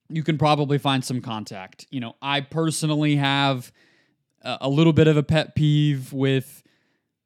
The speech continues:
in made baskets, how the whistle always comes after the make, right?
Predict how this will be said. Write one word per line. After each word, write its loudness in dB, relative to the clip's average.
in -4
made -2
baskets, -4
how -4
the -2
whistle -4
always 0
comes -6
after -4
the -2
make, -8
right? -4